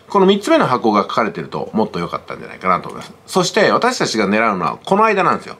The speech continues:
こっからここに飛び火する、ここを取っていきましょうってことをね、ブレイクアウト、お、トレードというふうにね、名付けるとしたら名付けるかなと思います。はい。そしてこのブレイクアウト、そしてボックス相場なんですけども、実はね、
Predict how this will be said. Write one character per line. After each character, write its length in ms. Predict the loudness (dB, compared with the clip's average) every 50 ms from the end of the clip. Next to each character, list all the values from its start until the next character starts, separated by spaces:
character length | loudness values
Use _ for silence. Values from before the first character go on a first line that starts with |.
| -20 _ _ -20 -20 -20 -20 -20 -12 -4
こ 100 | -2 -2
っ 60 | 2
か 100 | 2 2
ら 80 | 2 2
こ 120 | 0 0
こ 80 | 2 2
に 180 | 4 2 0
飛 180 | 0 0 2 2
び 80 | 2
火 80 | 0 0
す 160 | -4 -2 4
る、 100 | 4 4
こ 180 | 4 4 0 2
こ 120 | 4 2
を 80 | 2 4
取 160 | 0 -2 0
っ 20 |
て 100 | 0 0
い 40 | 0
き 80 | 2 0
ま 80 | -2
し 80 | 0 0
ょ 60 | -2
う 20 | -2
っ 60 | -4
て 80 | -6
こ 80 | -10 -10
と 100 | -10 -8
を 60 | -4
ね、 180 | -4 -4 -6 -6 -16 -20 -20 -20 -14 -2
ブ 120 | 2 4
レ 100 | 6 6
イ 60 | 4
ク 80 | 6 4
ア 60 | 4
ウ 140 | 4 2 2
ト、 140 | 2 4 4
お、 580 | 2 0 -4 -6 -6 -6 -6 -6 -8 -8 -10 -2
ト 100 | 0 2
レ 100 | 2 2
ー 40 | 0
ド 160 | -2 -8 -12 -16 -20 -20 _ _ _ _ _ _ _ _ _ _ 0
と 80 | 0
い 40 | 2 4
う 0 |
ふ 20 |
う 40 | 4
に 100 | 2 4
ね、 100 | 2 2
名 160 | 4 2 0
付 160 | 0 0 0 -2
け 20 |
る 60 | -2
と 80 | -2 -6
し 80 | -4
た 60 | -2 -2
ら 80 | -2
名 100 | -2 -4
付 160 | -6 -6 -8
け 20 | -8
る 80 | -8
か 80 | -8 -2
な 140 | 0 0 0
と 120 | 0 -4
思 100 | -16 -12
い 20 | -8
ま 100 | -8 -8
す。 220 | -8 -10 -16 -20 -20 _ _ _ _ -20 -20 -20 -6
は 80 | -6 -6
い。 100 | -6 -6 -14 -20 -20 -20 -16 -2
そ 120 | -2 -2
し 60 | 2
て 100 | 2 0
こ 120 | 2 4 2
の 80 | 2
ブ 160 | 2 4 4 6
レ 80 | 6
イ 80 | 4 4
ク 120 | 4 2
ア 40 | 2
ウ 100 | 2 2
ト、 260 | 0 -6 -6 -8 -12 -20 -12
そ 140 | -6 -6 0
し 60 | 2
て 80 | 2
ボ 160 | 4 4 2 2
ッ 80 | 2
ク 80 | -4 -8
ス 100 | -8 -2
相 180 | 2 2 4
場 80 | 4 4
な 80 | 2 0
ん 40 |
で 60 | -6 -8
す 40 |
け 80 | -8 -4
ど 80 | -2 -2
も、 100 | -2 -2
実 240 | -2 -4 0 2
は 80 | 2 2
ね、 220 | 2 -2 -6 -6